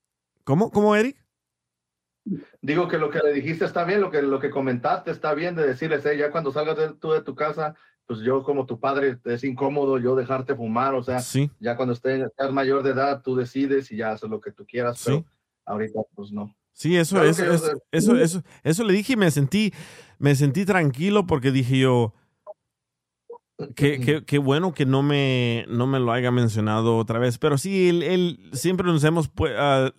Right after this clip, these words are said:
Speaker 1: les, los pongo a ver películas y el peligro de esto, el peligro de lo otro. So, no le miro interés a él que le,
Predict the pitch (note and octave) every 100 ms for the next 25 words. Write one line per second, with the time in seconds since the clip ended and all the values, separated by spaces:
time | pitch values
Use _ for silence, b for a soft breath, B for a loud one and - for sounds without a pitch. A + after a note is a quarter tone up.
0 | C3 C#3 C3+ A#2+ - - C3+ A#2 C3+ E3+
1 | D#3+ D#3 C3 A#2+ B2+ - E3 D3+ B2 B2+
2 | A#2 A2+ A2 B2+ C#3 C3 A#2+ B2+ C3+ A2
3 | A#2 A#2+ C3 B2+ C3+ D3 D#3+ C#3 B B
4 | B D3 G3 G#3 G3+ G#3 G3 D#3 C#3 D3
5 | D#3+ C#3+ D#3 D#3+ D3+ B2+ A#2 A2 G#2 G#2+